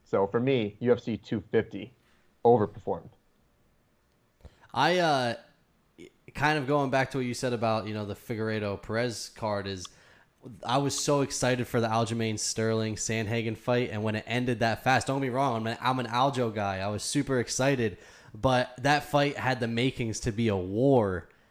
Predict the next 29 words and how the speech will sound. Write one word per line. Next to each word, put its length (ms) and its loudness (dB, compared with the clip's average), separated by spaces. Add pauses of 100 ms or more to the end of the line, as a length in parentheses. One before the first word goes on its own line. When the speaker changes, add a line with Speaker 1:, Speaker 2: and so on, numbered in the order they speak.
Speaker 2:
and 160 -2
it 100 -6
ended 360 0
so 260 4
fast. 580 2
I 100 0
was 140 -2
like, 260 -2
"Man, 680 -2
like, 180 -4
I 80 0
wanted 380 -2
that 240 2
to 100 -6
go 220 2
three 340 -2
rounds." 460 0
If 80 -6
that 80 4
was 140 2
a 40 -4
five 400 2
round 240 -2
fight, 180 -2
I 40 -4
would 120 -6
have 80 -10
been 120 -8
excited. 500 -8